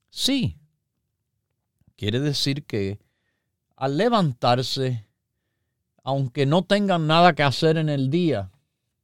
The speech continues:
no se me pasen el día ahí, eh, pareciéndose unas personas homeless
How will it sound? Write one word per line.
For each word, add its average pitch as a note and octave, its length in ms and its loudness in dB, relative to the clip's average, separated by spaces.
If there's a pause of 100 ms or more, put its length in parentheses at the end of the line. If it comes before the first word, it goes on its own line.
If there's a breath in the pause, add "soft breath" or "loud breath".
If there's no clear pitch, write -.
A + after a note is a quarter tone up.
(1400)
no A3 320 8
se G#3+ 160 4
me E3+ 180 8
pasen F#3+ 580 6
el C#3 280 2
día E3+ 420 10
ahí, D3 1080 6
eh, G2 920 2 (720)
pareciéndose D#3+ 1200 6
unas E3 360 6
personas D#3 640 4
homeless E3 800 8